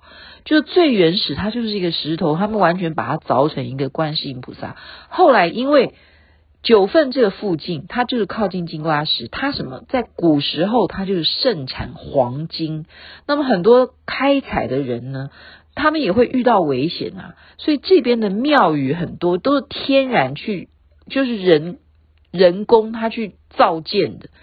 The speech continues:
为什么？他们希望在开矿的时候能够平安受到保佑，所以非常多的寺庙就是这样的产生。我又拜到了观世音菩萨，就是石头这样凿出来的，而且上面都，后来呢，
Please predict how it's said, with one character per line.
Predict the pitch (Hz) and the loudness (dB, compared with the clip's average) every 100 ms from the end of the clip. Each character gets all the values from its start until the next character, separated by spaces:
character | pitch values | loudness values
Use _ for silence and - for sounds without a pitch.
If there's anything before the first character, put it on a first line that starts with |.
| - - | -20 -4
为 | 220 | -2
什 | 196 131 | -2 -6
么？ | - - - | -16 -20 -4
他 | 285 | -2
们 | 294 | -2
希 | - 294 | 0 2
望 | 285 226 | 2 2
在 | 226 190 | 0 0
开 | - - 254 | -2 0 0
矿 | 247 269 196 | 0 -2 -2
的 | 151 | -4
时 | - 135 | -6 -4
候 | 160 127 | -4 -4
能 | 135 139 160 | -8 -8 -4
够 | 190 131 - _ _ | -2 -2 -8 _ _
平 | - 139 147 | -8 -6 -4
安 | 143 147 | -4 -4
受 | - 165 | -4 0
到 | 143 123 | 2 0
保 | - - | -2 -6
佑， | 131 143 - - - - | -4 -6 -8 -20 -20 -6
所 | - 180 | 0 2
以 | |
非 | 170 - 208 196 | 0 4 4 6
常 | 160 123 | 2 -4
多 | 143 127 | -4 -4
的 | |
寺 | 131 - 123 | -8 -12 -10
庙 | 117 113 | -10 -12
就 | - 180 | -4 -4
是 | |
这 | 147 | -2
样 | 170 123 | -4 -6
的 | - | -10
产 | - - - | -14 -16 -12
生。 | - - 139 - _ _ - - - - _ | -10 -10 -12 -20 _ _ -20 -20 -20 -20 _
我 | 285 277 | 2 4
又 | 403 415 | 6 6
拜 | 330 349 330 | 6 2 2
到 | 320 330 262 | 4 4 4
了 | 208 | 2
观 | 226 233 247 | 2 0 0
世 | 247 | -6
音 | 214 | -6
菩 | 202 165 | -6 -6
萨， | 165 196 | -4 -4
就 | 254 247 | -4 -8
是 | |
石 | 226 - 180 214 | -8 -8 -4 0
头 | 226 170 | 2 2
这 | 226 | 2
样 | 175 | 0
凿 | - 139 139 | 0 0 0
出 | - 175 | -2 -6
来 | 123 117 | -4 -4
的， | 135 | -4
而 | 180 | -4
且 | 156 | -4
上 | 165 175 | -2 -2
面 | 170 151 | -2 -2
都， | 160 - - - - | -2 -4 -14 -20 -4
后 | - 214 | 4 6
来 | 160 139 123 | 6 2 -2
呢， | 131 131 | -8 -10